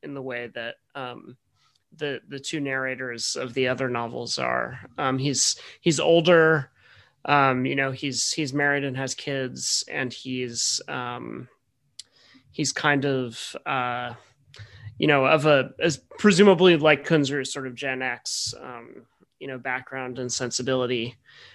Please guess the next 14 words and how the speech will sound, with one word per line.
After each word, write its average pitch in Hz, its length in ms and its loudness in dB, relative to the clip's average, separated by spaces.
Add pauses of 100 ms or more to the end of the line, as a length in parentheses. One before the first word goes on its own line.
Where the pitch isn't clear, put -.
(100)
And 151 140 0
so 160 180 6
he, 160 380 6
uh, 151 380 6 (220)
he 170 100 0
really 160 640 8 (120)
is, 139 680 2 (580)
um, 139 540 6
you 170 120 -6
know, 151 140 -4
he, 143 240 -10
what 175 220 -2
he 180 120 0
gets, 180 580 0